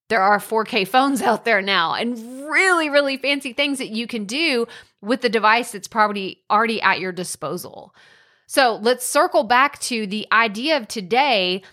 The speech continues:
The thing that I want you to stop doing as a creator is thinking that you need to invest in high dollar software, equipment, hardware, software, like, all the things. I think I said software twice,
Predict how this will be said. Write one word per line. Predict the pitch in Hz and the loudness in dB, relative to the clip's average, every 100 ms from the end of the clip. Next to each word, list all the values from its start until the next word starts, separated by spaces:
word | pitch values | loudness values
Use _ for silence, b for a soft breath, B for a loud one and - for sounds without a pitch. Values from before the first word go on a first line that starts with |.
| _ | _
The | 214 | -8
thing | - 277 | -2 0
that | 196 | 2
I | 233 | 2
want | 233 226 | 0 -4
you | 208 | -4
to | |
stop | 208 - 220 170 196 | -6 0 0 0 -2
doing | 254 285 220 | -2 0 -2
as | 190 | -4
a | |
creator | 175 - 185 202 339 233 196 | -8 -10 -4 0 2 4 2
is | 190 202 196 | 2 0 -4
thinking | - 240 285 339 302 | -2 -2 0 -2 -2
that | 160 | -4
you | 196 226 247 | -6 -4 -4
need | 240 240 | -4 -6
to | 262 | -4
invest | 220 214 170 165 175 277 320 - - | -2 -4 -4 0 2 2 0 -4 -2
in | 240 | -2
high | 220 - 208 233 | -4 0 4 4
dollar | 247 226 208 202 202 196 | 2 2 4 4 2 -2
software, | - 240 214 214 220 214 | 0 2 2 2 0 0
equipment, | - 165 - 233 214 208 - | 0 -4 -4 -2 -2 -4 -4
hardware, | - 208 214 202 208 208 208 | 0 2 2 2 0 2 0
software, | - 196 196 208 214 208 | 0 4 4 2 -2 -2
like, | 196 185 | -2 -2
all | 190 214 | -2 -2
the | 226 | -4
things. | 190 180 190 - | -4 -4 -8 -12
I | |
think | 196 190 | -10 -8
I | |
said | 185 185 | -8 -6
software | 190 165 180 185 | -4 -4 -4 -8
twice, | - 160 226 - | -4 -4 -4 -8